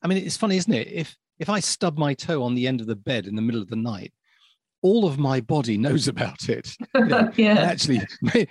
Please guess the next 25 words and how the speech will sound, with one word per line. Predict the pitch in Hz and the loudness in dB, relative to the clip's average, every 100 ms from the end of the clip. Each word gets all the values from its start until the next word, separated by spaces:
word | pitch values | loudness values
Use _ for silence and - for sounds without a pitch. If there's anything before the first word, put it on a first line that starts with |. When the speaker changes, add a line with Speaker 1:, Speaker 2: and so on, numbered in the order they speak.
| - | 0
Speaker 1:
maybe | 139 202 170 | 2 4 4
my, | 151 208 120 156 - | 4 2 0 -4 0
my | 156 | 2
wife | 143 160 147 | 4 2 2
and | 131 | 0
the | |
household | 151 160 160 143 123 | 2 0 2 2 2
would | 139 127 | 2 4
know | 131 | 4
about | - 240 233 - | 6 6 6 6
it | - | 6
as | - 147 | 4 2
Speaker 2:
<laughs> | |
Speaker 1:
well. | 185 110 87 - - - _ - | 2 0 -4 -14 -18 -20 _ -4
Um, | 156 156 - _ _ - | -2 -2 -6 _ _ 2
you | 190 | 4
know, | 127 | 4
it's | - 151 | 2 2
not | 220 214 | 4 2
just | 160 180 | 2 0
my | 180 151 | 2 0
toe | - 202 | 0 0
that | 175 143 | 2 0
hurts. | 117 92 107 - | -4 -4 -6 -4
I, | 139 | -4